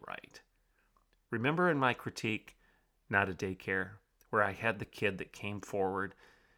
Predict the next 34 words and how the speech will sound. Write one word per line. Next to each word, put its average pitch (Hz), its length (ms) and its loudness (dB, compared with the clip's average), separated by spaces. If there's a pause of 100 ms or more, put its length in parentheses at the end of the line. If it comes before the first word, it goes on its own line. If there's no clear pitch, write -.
(640)
at - 60 -18
a - 40 -14
college 107 420 0
chapel 95 400 -2
and 98 140 -12
said 95 260 -4
that 82 120 -12
he 73 80 -14
was 98 160 -12
offended 98 600 -8
by 80 180 -6
a 57 100 -10
sermon 95 500 -4
on 71 240 -12
First - 400 -10
Corinthians 92 600 -10
thirteen, 95 640 -8
the 80 120 -10
least 110 340 -8
offensive 95 420 -6
fa-, - 380 -8
passage 90 520 -6
in - 80 -16
all 87 180 -10
of - 120 -12
the - 80 -16
Bible. - 500 -14 (1120)
And 101 100 -6
I 95 80 2
responded 95 580 -2
and 85 120 -12
I - 80 -12
said, - 280 -8 (120)
"My 104 760 -4